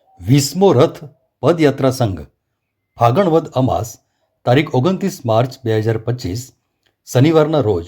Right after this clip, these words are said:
તેઓ શ્રીના શાશ્વત એપાર્ટમેન્ટ શાહીબાગ અમદાવાદ ખાતેના નિવાસસ્થાનેથી બપોરે સવા વાગે નીકળ્યો હતો,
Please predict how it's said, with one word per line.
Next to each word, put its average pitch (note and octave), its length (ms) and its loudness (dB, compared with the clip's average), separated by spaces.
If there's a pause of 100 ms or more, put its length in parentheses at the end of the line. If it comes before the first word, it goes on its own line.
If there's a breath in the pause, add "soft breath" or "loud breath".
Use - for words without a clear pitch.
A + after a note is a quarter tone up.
(680)
તેઓ D3 200 4
શ્રીના D#3 420 -2 (920)
શાશ્વત G#3 560 0
એપાર્ટમેન્ટ A2 600 -2 (600)
શાહીબાગ C#3+ 480 2 (100)
અમદાવાદ C3 480 -2
ખાતેના G2+ 600 -4 (460)
નિવાસસ્થાનેથી A#2 960 0 (600)
બપોરે C#3+ 340 4
સવા C#3 280 2
વાગે F2 480 -4 (320)
નીકળ્યો A#2 340 -2
હતો, F2 500 -6